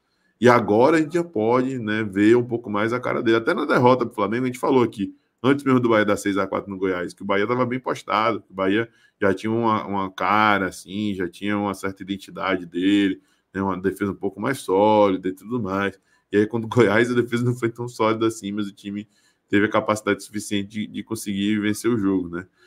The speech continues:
Então, é, o que me conforta, Vitor, e a galera que tá nos acompanhando em Ceni,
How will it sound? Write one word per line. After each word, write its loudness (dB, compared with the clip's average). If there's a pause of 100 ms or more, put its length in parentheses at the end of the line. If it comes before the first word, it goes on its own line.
(220)
Então, 0
é, 2
o 4
que 2
me 2
conforta, 2
Vitor, -8 (100)
e -16 (140)
a -16
galera 0
que -10
tá -6
nos -4
acompanhando -6
em -4
Ceni, -2